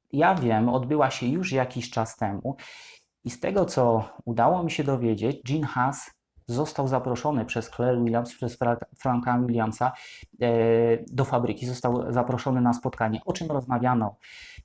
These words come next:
Tego nie wiem. Czy to jest to samo spotkanie, o którym mogliśmy usłyszeć w sportowym wieczorze? Tego również nie wiem. Natomiast faktem jest, że do takiego spotkania doszło. Czy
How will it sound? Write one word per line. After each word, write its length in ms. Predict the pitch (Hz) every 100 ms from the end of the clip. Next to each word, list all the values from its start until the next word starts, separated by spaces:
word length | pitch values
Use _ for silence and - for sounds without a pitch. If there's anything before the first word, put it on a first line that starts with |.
| -
Tego 300 | 143 147 120
nie 160 | 104 95
wiem. 240 | 92 -
Czy 160 | - -
to 140 | 160
jest 400 | 190 - - -
to 100 | 127
samo 280 | - 165 180
spotkanie, 500 | - 143 - 151 143
o 40 |
którym 240 | 131 - 123
mogliśmy 380 | 135 127 127 120
usłyszeć 400 | 120 127 120 -
w 60 |
sportowym 680 | - 123 120 123 127 123 123 -
wieczorze? 540 | 120 123 123 117 120 120 - - _
Tego 300 | 147 139 151
również 380 | 180 185 120 101
nie 140 | 101
wiem. 180 | 101 101
Natomiast 640 | 71 90 170 160 - _ _ _ _
faktem 400 | - 160 - 165
jest, 160 | 160 127
że 120 | 135
do 80 | 127
takiego 340 | 131 147 135
spotkania 680 | 135 139 - 131 127 117 117 - - - -
doszło. 520 | 131 127 127 127 117 -
Czy 360 | - 180 117